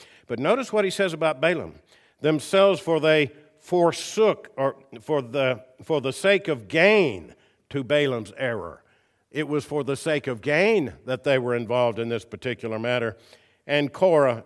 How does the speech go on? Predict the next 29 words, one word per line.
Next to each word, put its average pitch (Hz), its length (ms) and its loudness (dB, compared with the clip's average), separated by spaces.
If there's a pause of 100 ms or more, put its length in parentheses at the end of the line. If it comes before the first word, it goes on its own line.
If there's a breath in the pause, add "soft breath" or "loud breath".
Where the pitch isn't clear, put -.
and 139 180 0
notice 143 320 0
the 127 100 -6
word 123 360 -4
that's 110 200 -6
used 127 280 -8
for 107 100 -12
Korah, 131 500 -2 (460 soft breath)
"and 139 320 2 (140)
perished 202 640 4
in 175 260 0
Korah's 151 720 0
rebellion." 139 640 -4 (480 soft breath)
So 208 140 -4
the 226 100 4
verbs 254 380 6
are 185 60 2
very 196 240 4
insightful 185 680 2
here 135 200 0
as 113 160 -6
you 135 60 -2
look 160 220 -2
at 143 100 -2
how 139 320 0 (400 soft breath)
Jude 226 420 0
picked 196 240 -2
those 170 240 0
out. 185 340 0